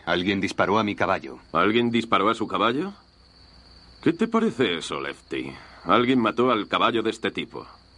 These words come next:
Speaker 1: Y me dejó en pleno desierto. ¿Sabe algo al respecto?
Speaker 2: ¿Yo? ¿Cómo voy a saberlo? No pensé que hubiera gente tan mala por aquí. Es vergonzoso, ¿verdad, Lefty?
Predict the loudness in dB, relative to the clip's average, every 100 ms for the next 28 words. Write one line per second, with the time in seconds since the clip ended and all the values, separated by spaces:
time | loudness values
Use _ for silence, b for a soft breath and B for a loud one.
0 | -20 -4 0 0 0 2 2 2 2 2
1 | 2 -2 -4 -6 -6 -16 -20 -20 -20 -20
2 | -20 -20 -20 -10 -4 -2 0 0 0 0
3 | -2 -4 -4 -4 -4 -6 -10 -20 -20 -4
4 | 0 4 4 2 0 -8 -20 -20 -20 -20
5 | -20 -20 -2 2 2 4 2 2 0 0
6 | 0 0 -4 -6 B B B B -20 -4
7 | 2 2 4 2 2 0 2 0 0 0
8 | 0 0 0 0 0 0 -4 -6 -4 -6
9 | -6 -6 -8 -10 -10 -8 -8 -12 -4 -4
10 | -4 -8 -8 -8 -6 0 0 0 -2 -4
11 | -2 -2 -2